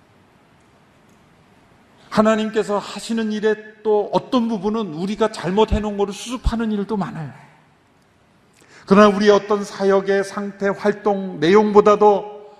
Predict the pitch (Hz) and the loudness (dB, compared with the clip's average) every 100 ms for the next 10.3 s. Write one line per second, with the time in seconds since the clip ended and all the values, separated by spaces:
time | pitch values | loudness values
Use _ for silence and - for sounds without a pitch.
0 | _ _ 160 214 202 202 196 190 190 190 | _ _ 0 0 0 0 0 -2 -4 -8
1 | 180 160 - - 180 180 170 165 165 139 | -12 -16 -20 -10 -6 -4 -4 -6 -4 -2
2 | 143 143 151 143 135 135 - - 117 107 | -2 -4 -10 -10 -6 -6 -6 -12 -10 -8
3 | 92 78 78 - _ _ _ _ _ _ | -10 -12 -20 -20 _ _ _ _ _ _
4 | _ _ _ _ _ _ _ _ _ - | _ _ _ _ _ _ _ _ _ -16
5 | - 175 185 160 185 202 196 190 170 156 | 0 0 2 0 -2 0 2 0 -2 -6
6 | 165 180 135 - 131 127 143 131 110 123 | -6 -2 -4 -4 -6 -4 -4 -4 -4 -4
7 | 98 82 - - _ - - - - 151 | -6 -10 -16 -20 _ -20 -20 -2 2 2
8 | 151 151 147 147 143 - - 139 139 156 | 2 2 4 4 2 -4 -8 -8 -2 0
9 | 143 147 135 143 135 139 131 135 131 120 | 4 4 4 2 4 4 4 2 0 0
10 | 131 120 | 0 -2